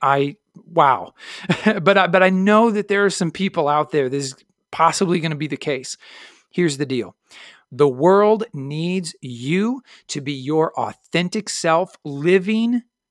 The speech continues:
uniquely, according to your truth, according to what your convictions, what you believe is right and correct and good and lovely.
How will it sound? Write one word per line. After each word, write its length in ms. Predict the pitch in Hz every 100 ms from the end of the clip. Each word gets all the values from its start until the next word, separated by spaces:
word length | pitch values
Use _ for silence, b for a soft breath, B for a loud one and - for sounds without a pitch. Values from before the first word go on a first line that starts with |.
| _
uniquely, 1040 | 143 139 175 165 180 - 220 220 240 294 - _ _ _ _ _ B B
according 540 | 165 - 185 185 175
to 200 | - 170
your 480 | 147 135 139 170 220
truth, 560 | 214 - 214 254 339 _ B B B
according 560 | 185 - 185 180 180
to 160 | 165 180
what 220 | 151 147 -
your 540 | 139 160 156 185 220
convictions, 800 | - 240 165 214 - 233 240 -
what 180 | 151 151
you 280 | 143 208 220
believe 440 | 185 175 196 180
is 180 | 143 127
right 400 | 127 156 180 185
and 180 | 139 143
correct 520 | - 135 139 143 - -
and 220 | 139 127
good 300 | 120 123 120
and 200 | 139 127
lovely. 420 | 113 110 - -